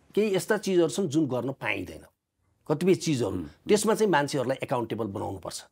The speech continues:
Speaker 2: हुँ।
Speaker 1: केही इन्स्टिट्युसनहरूलाई एकाउन्टेबल बनाउनुपर्छ, नत्र भने भोलि फेरि एउटा कानुनी राज स्थापना हुन सक्दैन भन्ने सिद्धान्तका आधारमा नै हेनियस क्राइम, होइन,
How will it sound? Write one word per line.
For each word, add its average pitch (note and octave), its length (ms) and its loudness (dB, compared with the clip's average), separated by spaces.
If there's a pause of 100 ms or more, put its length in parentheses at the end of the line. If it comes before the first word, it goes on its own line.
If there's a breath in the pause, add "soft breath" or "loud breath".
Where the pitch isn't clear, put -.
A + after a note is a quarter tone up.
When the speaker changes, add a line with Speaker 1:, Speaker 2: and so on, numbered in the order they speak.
(320)
Speaker 2:
हुँ। F2 80 -6
Speaker 1:
केही G#3+ 240 4
इन्स्टिट्युसनहरूलाई E3+ 840 0
एकाउन्टेबल A2 420 -4
बनाउनुपर्छ, G2 600 -6 (500 loud breath)
नत्र F3+ 220 4
भने F#3+ 140 4
भोलि D3+ 300 2
फेरि D#3+ 320 2
एउटा C3 160 0
कानुनी C3 360 0
राज A2 320 -2
स्थापना A2 360 -6
हुन G2 180 -6
सक्दैन A2 440 -2 (380 loud breath)
भन्ने E3 240 6
सिद्धान्तका E3+ 640 2
आधारमा B2+ 520 0
नै F3 120 0
हेनियस D#3 560 4
क्राइम, A2 280 -4 (640)
होइन, B2 140 0